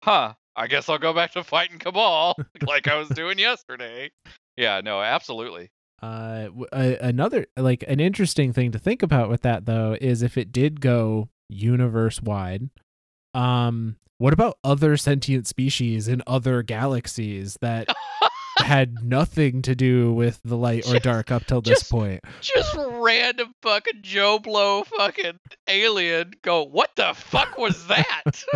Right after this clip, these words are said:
Speaker 1: <laughs>
Speaker 2: I've never seen
Speaker 1: And,
Speaker 2: that kind of
Speaker 1: and
Speaker 2: weather
Speaker 1: Joe
Speaker 2: before. <laughs>
Speaker 1: <laughs> And Joe Blow alien's wife is like, "I don't know, but get back to fucking plowing the field, you little shit." <laughs>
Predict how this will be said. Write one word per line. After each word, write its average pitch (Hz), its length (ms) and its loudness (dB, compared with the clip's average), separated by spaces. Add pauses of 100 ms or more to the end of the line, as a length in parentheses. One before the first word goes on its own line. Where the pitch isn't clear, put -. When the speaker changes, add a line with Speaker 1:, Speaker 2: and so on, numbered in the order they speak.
(160)
Speaker 1:
<laughs> - 460 -18
Speaker 2:
I've 160 200 -2
never 160 280 2
seen 151 200 0
Speaker 1:
And, 160 100 4
Speaker 2:
that 214 120 0
kind 160 180 2
of 151 60 6
Speaker 1:
and 151 80 8
Speaker 2:
weather 151 200 6
Speaker 1:
Joe 147 100 4
Speaker 2:
before. 180 420 2
<laughs> - 60 -16 (480)
Speaker 1:
<laughs> 466 720 0 (720)
And 320 160 2
Joe 262 400 2
Blow 233 320 0
alien's 220 500 2
wife 190 360 0
is 170 120 -10
like, 175 320 2
"I 302 140 2
don't 262 160 -2
know, 233 220 2
but 240 100 -12
get 294 160 -2
back - 220 -2
to - 120 -14
fucking - 400 -2
plowing 240 280 0
the 254 160 -20
field, 392 260 0
you 190 80 -6
little 170 180 -2
shit." 220 400 -2
<laughs> - 60 -20